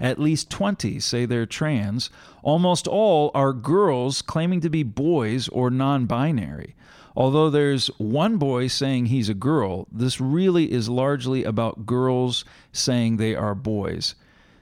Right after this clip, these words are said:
The kids in my year don't say they're lesbian or gay because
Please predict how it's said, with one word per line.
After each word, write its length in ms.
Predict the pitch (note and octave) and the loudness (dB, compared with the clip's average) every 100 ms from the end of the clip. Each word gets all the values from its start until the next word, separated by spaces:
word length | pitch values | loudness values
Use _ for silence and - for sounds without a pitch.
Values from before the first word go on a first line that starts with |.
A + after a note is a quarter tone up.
| _ | _
The 80 | - | -6
kids 380 | - D#3+ D3+ C3 | 0 2 2 0
in 180 | B2+ | 2
my 180 | B2 C3+ | 2 2
year 380 | C#3 A#2 A#2+ A2+ | 2 2 2 0
don't 240 | B2 A#2+ | 0 0
say 220 | A#2 B2 A2 | 0 0 2
they're 200 | G#2+ G#2 | 0 0
lesbian 560 | G#2+ B2+ A#2 A#2+ A#2 | 0 0 0 2 0
or 220 | G#2+ G#2+ | 2 -2
gay 420 | G2 A#2 C#3 G2+ G#2+ | 0 0 2 0 -2
because 600 | G#2 - A2 G#2+ G2+ | -4 -2 0 0 -2